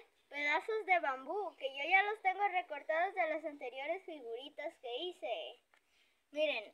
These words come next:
esta es una parte usada ya. Esta también ya lo usé,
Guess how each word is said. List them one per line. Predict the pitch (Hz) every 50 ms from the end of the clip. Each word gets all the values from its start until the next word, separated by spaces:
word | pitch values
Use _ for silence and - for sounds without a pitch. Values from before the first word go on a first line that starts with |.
| _ - -
esta | 277 349 440 - _ 453 453 440 440
es | 427
una | 392 370 392 403 392
parte | 381 370 349 - - 392 381
usada | 339 311 - - 269 277 311 339 349 359
ya. | 339 262 330 359 427 480 554 571 554 - _ _ _ _
Esta | - 277 - - 320 302 302
también | - 262 247 247 247 262 262 262 247
ya | 254 233 226
lo | 214 208
usé, | 220 - - 311 320